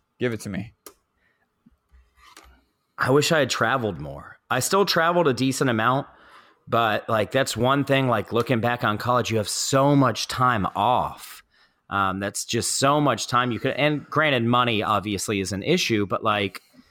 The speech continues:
Speaker 2: I mean, I was very blessed, scholarships, and, um, for a while there, I lived in a house owned by my dad, so I wasn't paying rent. So, like, money was a little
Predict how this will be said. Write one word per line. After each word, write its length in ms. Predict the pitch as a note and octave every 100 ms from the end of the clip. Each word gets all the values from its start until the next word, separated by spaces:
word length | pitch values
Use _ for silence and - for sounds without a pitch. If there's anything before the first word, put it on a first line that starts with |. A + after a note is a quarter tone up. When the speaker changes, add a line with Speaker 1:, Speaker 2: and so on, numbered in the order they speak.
| _ _ -
Speaker 2:
I 60 | A#2
mean, 260 | A#2 G#2+ G2+
I 80 | B2+
was 200 | B2+ F#2
very 300 | A#2+ A#2+ A2
blessed, 500 | A2 A2 A2 - -
scholarships, 1040 | - A#2+ A#2 A#2+ A2+ - B2 A2 - -
and, 420 | G#2+ G2 F#2 F2 - _ _ _
um, 460 | - F#2+ F2+ F2+ F#2
for 120 | - A#2+
a 80 |
while 300 | G#2 G#2 A2
there, 180 | G#2+ A2
I 100 | G2+
lived 540 | G#2+ A2 G#2+ G#2+ G2 -
in 200 | G#2 F#2+
a 60 |
house 300 | F2 G2+ G2
owned 180 | G#2+ F#2+
by 140 | F2+
my 160 | F2+ E2+
dad, 360 | A2 A#2+ C3+ B2+
so 120 | A2+
I 20 |
wasn't 300 | G2 G2 -
paying 260 | F#2+ F2 F#2+
rent. 320 | B2 C3+ -
So, 140 | A2+
like, 200 | G#2 G2
money 260 | G#2 C#3 D#3
was 180 | C#3+ B2+
a 60 |
little 580 | A#2 A#2 A#2+ A#2 A2+ G#2